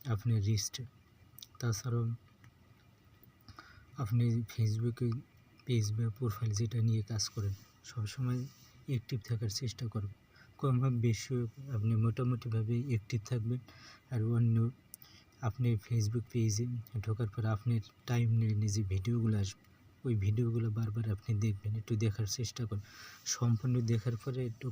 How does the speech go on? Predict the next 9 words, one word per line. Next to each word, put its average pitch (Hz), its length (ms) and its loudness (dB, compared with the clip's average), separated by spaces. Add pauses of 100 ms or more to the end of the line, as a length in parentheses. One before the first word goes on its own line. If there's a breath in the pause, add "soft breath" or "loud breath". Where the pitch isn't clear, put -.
(100)
গঠনমূলক 110 520 2
কমেন্ট 110 340 2
করুন। 101 220 -4 (800 loud breath)
তো - 100 -4
কমেন্ট 131 420 2
করলে 131 300 0
আপনার 113 260 4
এনগেজমেন্টটা 117 580 2
বাড়বে। 104 280 0